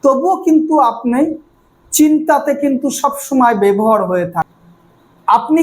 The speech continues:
কিন্তু আপনার পরিবার বা আত্মীয় স্বজনের সঙ্গে কিন্তু একটা মানসিক বিরহতে কিন্তু আপনি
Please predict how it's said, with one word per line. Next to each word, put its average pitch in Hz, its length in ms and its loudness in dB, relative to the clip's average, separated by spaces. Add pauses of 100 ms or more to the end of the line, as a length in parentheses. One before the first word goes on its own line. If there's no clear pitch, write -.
কিন্তু 330 360 2 (1080)
আপনার 240 500 2 (440)
পরিবার 226 580 2 (920)
বা 190 160 4 (160)
আত্মীয় 285 500 0
স্বজনের 262 540 -2
সঙ্গে 247 300 0
কিন্তু 240 320 -2 (120)
একটা - 240 -4 (1900)
মানসিক 294 580 2 (180)
বিরহতে 269 680 2 (160)
কিন্তু 247 380 0
আপনি 240 320 0